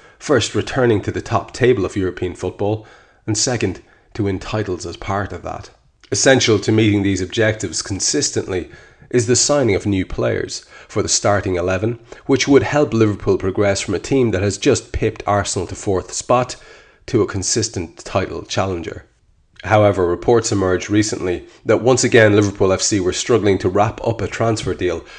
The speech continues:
for one of their primary targets due to issues regarding wages and the wage structure at the club. Having reportedly agreed a basic contract,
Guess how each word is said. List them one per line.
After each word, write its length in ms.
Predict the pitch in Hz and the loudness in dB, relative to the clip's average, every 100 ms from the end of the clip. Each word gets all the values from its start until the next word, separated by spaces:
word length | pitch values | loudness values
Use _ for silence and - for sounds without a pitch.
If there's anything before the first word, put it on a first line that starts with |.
| - | -8
for 160 | - | 0
one 140 | 127 143 | 4 4
of 120 | 127 | 2
their 120 | 107 | -2
primary 480 | - - 139 113 90 | -4 -4 -4 -2 -2
targets 580 | - 131 117 92 - - - - - | -4 -4 -2 -2 -6 -8 -16 -20 -8
due 140 | 185 | -4
to 200 | 185 160 | -2 2
issues 360 | 165 - 143 104 | 2 4 4 4
regarding 520 | 107 107 101 95 95 | 2 2 0 0 -2
wages 680 | 123 147 117 - - - - _ _ _ | 0 0 -2 -6 -8 -8 -12 _ _ _
and 120 | - 120 | 2 4
the 60 | |
wage 280 | 117 147 135 | 6 6 4
structure 480 | - 110 92 - 76 | 0 -4 -4 -6 -6
at 80 | 92 | -8
the 60 | |
club. 360 | 101 127 135 - - _ _ - - - | -6 -4 -4 -6 -18 _ _ -20 -20 -4
Having 220 | 123 120 | 2 6
reportedly 640 | 113 104 123 117 104 95 95 | 4 4 2 2 2 2 2
agreed 340 | 104 107 98 | 2 4 2
a 40 | |
basic 380 | 90 90 90 95 | 2 -2 -2 -6
contract, 560 | - 101 110 110 104 | -4 -4 -2 -2 -4